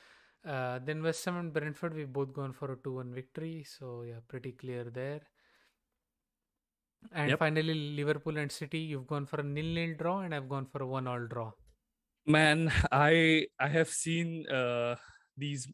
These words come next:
Speaker 2: these two teams go at it over the last three to four years, and the scorelines have been exciting.
Speaker 1: Yeah.
Speaker 2: But, uh, from an F-, F P L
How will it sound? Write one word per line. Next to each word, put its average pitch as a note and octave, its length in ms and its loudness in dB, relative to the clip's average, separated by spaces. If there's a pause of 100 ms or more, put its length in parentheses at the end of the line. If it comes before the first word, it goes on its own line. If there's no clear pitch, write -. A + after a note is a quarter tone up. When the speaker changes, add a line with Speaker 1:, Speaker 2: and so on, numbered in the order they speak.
(480)
Speaker 2:
these C#3 460 -2
two D3 140 0
teams C#3+ 300 -4
go B2+ 200 4
at B2 180 2
it C3 140 2 (160)
over B2 240 -4
the A#2+ 100 2
last A#2 380 0
three B2+ 200 -2
to C3 80 -6
four B2 260 -4
years, A#2+ 280 2
and A#2+ 240 0
the A#2+ 60 0
scorelines B2 640 0
have A#2+ 240 -2
been A#2+ 240 -4
exciting. C3 680 2 (420)
Speaker 1:
Yeah. D#3 220 2
Speaker 2:
But, C3+ 320 2
uh, - 440 0 (360)
from D3 340 2
an D3 80 4
F-, C#3 220 0
F C#3 200 0
P E3+ 120 6
L D#3+ 380 2